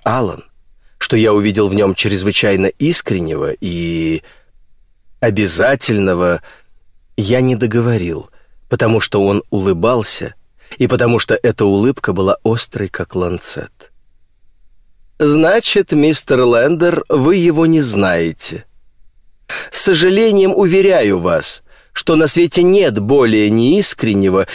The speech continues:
и более необязательного человека. Я давно отказываюсь верить в то, что он говорит». Я предположил, что это его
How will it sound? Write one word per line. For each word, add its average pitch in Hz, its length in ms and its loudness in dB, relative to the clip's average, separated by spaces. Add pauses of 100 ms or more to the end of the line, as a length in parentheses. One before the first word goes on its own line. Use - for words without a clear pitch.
(120)
и 160 120 0
более 139 500 2
необязательного 120 1120 0
человека. 135 760 -2 (800)
Я 151 220 2
давно 175 280 2
отказываюсь 101 960 0
верить 104 380 0
в - 100 -12
то, 156 260 2
что 113 320 0
он 110 240 0
говорит». 90 540 -4 (1400)
Я 131 220 0
предположил, 117 680 0
что - 240 -2
это 110 220 0
его 104 480 0